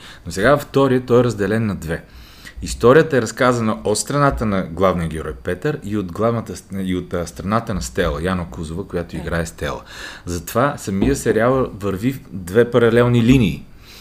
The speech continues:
Speaker 1: И това е едно от интересните неща във втория сезон, макар с всички неща, които се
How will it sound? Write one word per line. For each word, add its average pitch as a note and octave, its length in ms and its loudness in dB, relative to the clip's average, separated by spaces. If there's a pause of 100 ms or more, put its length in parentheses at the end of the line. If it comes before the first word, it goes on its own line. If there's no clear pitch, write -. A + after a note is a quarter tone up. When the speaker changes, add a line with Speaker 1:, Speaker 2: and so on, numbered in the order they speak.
(180)
Speaker 1:
И G2 60 -8
това A2+ 300 2
е A2 120 0
едно A#2 200 2
от A#2 120 0
интересните A2+ 420 -2
неща A2 260 -2
във G#2 100 0
втория D#2+ 340 -2
сезон, F#2 380 -2 (320)
макар G2 300 4
с G#2+ 300 -4
всички - 380 -6
неща, G2+ 340 0
които F#2+ 240 -8
се F#2 300 -2